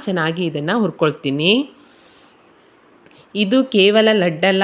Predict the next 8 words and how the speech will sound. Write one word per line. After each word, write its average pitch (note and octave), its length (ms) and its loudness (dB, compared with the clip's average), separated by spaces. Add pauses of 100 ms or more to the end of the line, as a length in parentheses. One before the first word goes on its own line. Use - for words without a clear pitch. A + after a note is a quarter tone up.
ಒಂದು F3 220 0
ಶಕ್ತಿವರ್ಧಕ F3 880 -2
ಅಂತಲೇ D#3 400 -2
ಹೇಳ್ಬೋದು. D#3+ 800 0 (280)
ಮಕ್ಕಳಿಂದ A3+ 560 0
ಹಿಡಿದು F#3+ 380 0
ದೊಡ್ಡವ್ರ F3+ 380 2
ತನಕ D#3+ 420 -4